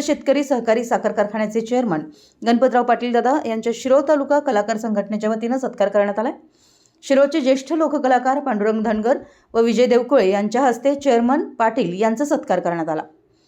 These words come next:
अभिनेते, निर्माते महादेव शिरोळकर कार्यक्रमाच्या अध्यक्षस्थानी होते. शिरोळ येथे श्री दत्त साखर कारखाना कार्यस्थळावर आगमन होताच फटाक्याची आतषबाजी व हलगी ढोल यासह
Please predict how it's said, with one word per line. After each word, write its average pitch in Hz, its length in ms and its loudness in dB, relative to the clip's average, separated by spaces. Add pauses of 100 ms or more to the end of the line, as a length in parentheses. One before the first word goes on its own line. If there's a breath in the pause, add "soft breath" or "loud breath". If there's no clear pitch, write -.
(280)
अभिनेते, 302 480 2
निर्माते 247 560 2
महादेव 220 420 0
शिरोळकर 262 500 0
कार्यक्रमाच्या 214 560 0
अध्यक्षस्थानी 208 540 -4
होते. 226 240 -2 (560 soft breath)
शिरोळ 294 200 2
येथे 330 260 0
श्री 311 160 -4
दत्त 247 240 -2
साखर 277 300 0
कारखाना 262 380 0
कार्यस्थळावर 220 680 0 (340 loud breath)
आगमन 247 320 2
होताच 277 360 2
फटाक्याची 240 440 -2
आतषबाजी 220 580 0
व 185 60 0
हलगी 208 320 0
ढोल 254 240 0
यासह 226 400 0